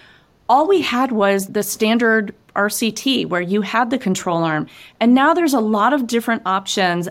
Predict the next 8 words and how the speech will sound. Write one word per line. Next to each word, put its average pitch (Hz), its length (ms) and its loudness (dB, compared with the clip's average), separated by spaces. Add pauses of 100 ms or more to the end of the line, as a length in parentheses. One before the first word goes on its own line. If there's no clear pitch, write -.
that 185 440 -2
sponsors 214 720 0 (160)
are 190 100 2
able 202 300 0
to 214 140 -6
consider 196 720 -2 (380)
and 214 260 2
actually, 208 720 0